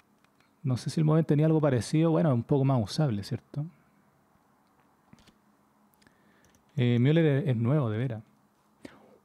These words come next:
Uy, noventa y cuatro aceleración. Ojo. Está interesante, ¿ah? Lo malo es que mide poco.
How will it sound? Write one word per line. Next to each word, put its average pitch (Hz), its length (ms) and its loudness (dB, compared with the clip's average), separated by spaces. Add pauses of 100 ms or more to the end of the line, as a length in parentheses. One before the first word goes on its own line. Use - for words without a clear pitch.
Uy, 123 680 -6 (240)
noventa 113 280 -4
y - 20 -6
cuatro 139 220 -4
aceleración. 139 960 -12 (1700)
Ojo. 196 360 -16 (1800)
Está - 140 -2
interesante, 175 760 0
¿ah? 143 260 -2 (560)
Lo 131 120 2
malo 160 160 4
es 185 60 0
que 151 100 2
mide 156 240 4
poco. 185 540 0